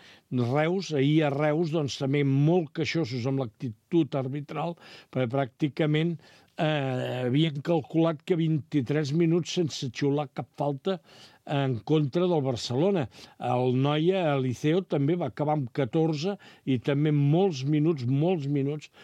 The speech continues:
sense xiular-li la falta quinze al seu favor, cosa que, evidentment, avui dia en el món del hoquei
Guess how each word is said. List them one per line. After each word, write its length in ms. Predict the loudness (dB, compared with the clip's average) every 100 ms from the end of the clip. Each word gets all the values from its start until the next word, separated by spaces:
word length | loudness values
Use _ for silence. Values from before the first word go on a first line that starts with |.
| -20
sense 580 | -12 -2 0 0 0 -4
xiular-li 800 | -2 2 2 4 0 0 2 0 -2 -18 -20 -4
la 100 | -2
falta 340 | 0 -2 -2 -4
quinze 520 | 0 2 2 0 -4 -6
al 120 | -6
seu 220 | -2 -2
favor, 460 | -2 -2 -2 -2 -4
cosa 360 | -6 -4 -6
que, 120 | -4 -2
evidentment, 560 | -2 -2 -4 -6 -8 -12 -20 _
avui 240 | -2 0 2
dia 140 | 0
en 80 | 0
el 60 |
món 160 | 0 -2
del 100 | -4
hoquei 400 | -6 -6 -4 -6